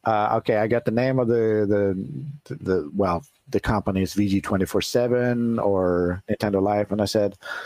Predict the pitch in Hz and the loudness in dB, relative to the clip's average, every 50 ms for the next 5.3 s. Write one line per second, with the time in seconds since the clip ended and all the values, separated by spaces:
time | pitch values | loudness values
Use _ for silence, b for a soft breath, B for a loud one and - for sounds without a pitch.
0 | B B B B B B B _ _ - - 135 143 139 - - - - 131 131 | B B B B B B B _ _ -2 0 0 0 0 -4 -4 -2 0 0 2
1 | 135 127 - 127 117 127 120 127 117 120 113 110 107 101 - - - 120 113 - | 0 0 2 2 2 2 2 2 2 2 2 2 0 -2 -2 -2 0 0 0 0
2 | - - - - 117 107 - 113 - 120 101 - - - - 120 117 117 123 120 | -2 -4 -2 -2 -2 0 0 0 0 0 -2 -2 -4 -2 0 0 2 2 0 0
3 | 120 123 110 98 - - - 131 120 120 120 - 113 101 - 110 113 113 113 117 | 0 -2 -2 -4 -4 -2 0 0 0 0 0 -2 -2 -2 0 0 0 2 0 0
4 | - - 117 117 107 - - 113 104 - - 117 104 104 104 110 120 123 113 104 | 0 0 0 -2 0 0 -2 -4 -4 0 0 0 0 2 2 2 2 2 2 2
5 | 107 98 98 98 92 | 2 2 2 0 -2